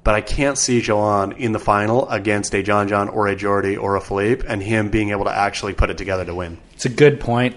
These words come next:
Speaker 2: I just picked him because he's the local boy.
Speaker 1: Sure.
Speaker 2: So I like
Speaker 1: No,
Speaker 2: that about him.
Speaker 1: uh, the, the, I love watching, watching the local boy cruise through round four is great.
Speaker 2: Yeah.
Speaker 1: But it seems like the, I mean, when was the last time a local boy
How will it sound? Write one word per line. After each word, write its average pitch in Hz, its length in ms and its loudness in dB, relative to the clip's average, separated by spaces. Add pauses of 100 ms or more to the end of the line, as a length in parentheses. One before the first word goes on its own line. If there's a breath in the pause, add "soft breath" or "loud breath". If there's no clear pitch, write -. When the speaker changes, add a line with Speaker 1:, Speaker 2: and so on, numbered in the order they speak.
(120)
Speaker 2:
I 131 100 6
just 156 200 2
picked - 240 0
him 135 80 2
because 113 500 0
he's 113 220 -2
the 107 60 -4
local 104 280 0
boy. 98 320 -2
Speaker 1:
Sure. 120 300 4
Speaker 2:
So 120 140 2
I 110 40 6
like 113 140 6
Speaker 1:
No, 143 140 6
Speaker 2:
that 107 120 6
about 101 240 0
him. 98 120 -4
Speaker 1:
uh, - 40 -10
the, 120 280 0
the, 123 120 2
I 131 220 4
love 127 360 6
watching, 120 440 2
watching 139 340 4
the 123 60 2
local 120 260 2
boy 117 240 4
cruise 113 380 0
through 113 220 2
round 104 260 2
four 107 260 2
is 90 80 -6
great. 92 380 -4
Speaker 2:
Yeah. 92 200 -6
Speaker 1:
But 113 120 0
it 110 100 -4
seems 131 400 0
like 107 460 4 (360 soft breath)
the, 110 720 -4
I 123 60 -6
mean, 113 340 -4 (240 soft breath)
when 139 160 2
was 175 80 2
the 165 80 -2
last 123 300 4
time 110 420 0
a 107 140 -4
local 104 360 0
boy 104 300 2